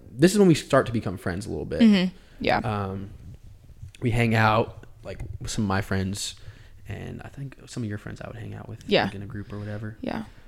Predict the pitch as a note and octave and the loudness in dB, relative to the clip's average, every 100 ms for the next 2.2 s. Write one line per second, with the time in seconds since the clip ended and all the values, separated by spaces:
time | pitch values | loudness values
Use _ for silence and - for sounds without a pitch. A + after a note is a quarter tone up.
0 | - - G2+ G2+ G2 A2 - - - - | -20 -14 -8 -4 -4 -4 -12 -20 -20 -18
1 | - - - - B2+ C#3+ D3 C3 F3 B2 | -18 -20 -20 0 4 6 10 10 10 4
2 | A2+ C3+ | 2 0